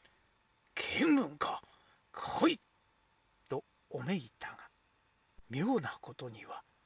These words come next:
相手は立ち向かう様子もなく、落ちた連中を拾い上げると、こっちの船へ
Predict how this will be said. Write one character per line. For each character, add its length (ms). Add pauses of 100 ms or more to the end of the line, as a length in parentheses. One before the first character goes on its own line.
(320)
相 180
手 160
は 120 (100)
立 100
ち 160
向 100
か 160
う 140
様 140 (100)
子 200
も 160
な 200
く、 140 (760)
落 140
ち 60
た 140
連 280
中 320
を 100
拾 300
い 140 (120)
上 180
げ 120
る 160
と、 80
こ 60 (640)
っ 80
ち 160
の 200 (100)
船 320
へ 280